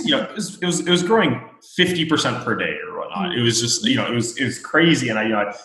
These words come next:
said, you know, got a little bit obsessed with it and was just like, "Oh, this looks really bad." And, you know, I was telling, I was telling my roommate how, you know, like,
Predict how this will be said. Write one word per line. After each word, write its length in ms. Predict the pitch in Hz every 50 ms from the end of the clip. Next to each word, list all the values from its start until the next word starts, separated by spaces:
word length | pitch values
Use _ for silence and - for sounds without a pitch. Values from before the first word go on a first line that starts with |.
| - _
said, 360 | - 202 202 170 170 165 160
you 60 | 156
know, 180 | 143 127 117 110
got 140 | 147 143 139
a 40 |
little 280 | 135 156 165 160 - 165
bit 100 | 156 151
obsessed 420 | 143 - - 127 123 120 - -
with 140 | - 131 127
it 260 | 131 127 123 123 117 -
and 120 | 113 110
was 100 | 107 104
just 140 | 104 - -
like, 180 | 101 90 85 - - - _ _ _ _ _ _ 95
"Oh, 140 | 92 85 82
this 180 | 92 - -
looks 220 | 92 85 - - 87
really 240 | 90 90 90 87
bad." 420 | 85 92 92 104 110 117 - - - - - - - - -
And, 140 | 117 120 123
you 60 | 120
know, 60 | 117
I 100 | 107 104
was 140 | 110 110 -
telling, 240 | - 139 123 123 120 117 110
I 80 | - 117
was 160 | 113 110 -
telling 260 | 131 127 120 117 113
my 140 | 110 107 107
roommate 520 | 107 107 113 117 113 113 113 113 110 110 -
how, 300 | 113 104 101 98 - -
you 100 | 101 104
know, 120 | 95 87 85 80 - _ _ _ _ _ _ _ _ _
like, 200 | 101 95 90 85